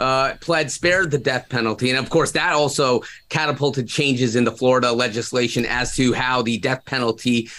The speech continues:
uh, can be given by a jury. Uh, but here, l-, uh, listen, Scott Peterson, uh, had a job to do.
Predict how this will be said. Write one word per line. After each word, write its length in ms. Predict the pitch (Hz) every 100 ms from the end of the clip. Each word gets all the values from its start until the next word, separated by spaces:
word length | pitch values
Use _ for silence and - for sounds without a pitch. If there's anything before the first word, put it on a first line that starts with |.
| -
uh, 220 | - 123 113
can 280 | 156 143
be 140 | 135 127
given 480 | 95 143 131 95 95
by 200 | 117 113
a 140 | 107
jury. 500 | 101 165 147 117 - - - -
Uh, 220 | 143 147
but 220 | - 165
here, 420 | - 240 254 247 - - -
l-, 120 | - 175
uh, 60 | -
listen, 500 | 165 165 160 101 - - _ _ _
Scott 580 | - - - - 262 262
Peterson, 720 | - 202 160 139 - 104 92 - _ _ _
uh, 200 | 131 135 -
had 240 | 170 175
a 140 | 170
job 420 | 135 156 147 135 110
to 100 | 139
do. 320 | 110 95